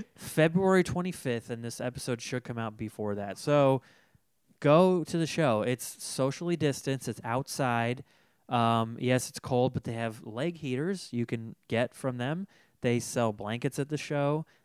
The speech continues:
It's, like I said, it's safe. They have little pods to, like, protect you from the wind and keep you in your own little air bubble, kind of, so that, you know, it's even safer, even though you're outside already. Uh, you get, you get,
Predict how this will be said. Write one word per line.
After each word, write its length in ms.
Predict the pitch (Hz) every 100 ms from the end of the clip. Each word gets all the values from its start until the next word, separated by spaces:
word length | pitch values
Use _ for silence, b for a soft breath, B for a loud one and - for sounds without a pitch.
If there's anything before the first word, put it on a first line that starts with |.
| b 240
It's, 460 | 123 113 - - _ -
like 280 | 160 135 127
I 20 |
said, 180 | 123 123
it's 120 | 110
safe. 380 | - 147 170 170
They 80 | 131
have 100 | 127
little 140 | 139 110
pods 580 | - 127 131 143 - -
to, 120 | 135
like, 180 | 120 -
protect 360 | 117 131 -
you 60 | 127
from 180 | 120 104
the 60 |
wind 640 | 95 127 202 196 190 190 180 b b b
and 140 | 123
keep 200 | 147 131
you 120 | 127
in 80 | 120
your 120 | 113
own 180 | 123 131
little 200 | 117 104
air 220 | 135 147
bubble, 560 | 151 151 151 156 156 151 b b
kind 260 | - 147 147
of, 220 | 147 143
so 160 | - 120
that, 340 | 113 117 -
you 100 | 117
know, 80 | 113
it's 280 | 120 117 127
even 180 | 110
safer, 460 | 98 - 165 165 175
even 260 | 139 139 127
though 80 |
you're 160 | 113 107
outside 400 | 101 - 143 156
already. 480 | 156 151 139 139 - b b b b b -
Uh, 260 | 120 120 117
you 120 | 127
get, 320 | 135 127 -
you 340 | - 131 127 123
get, 560 | 131 123 120 - -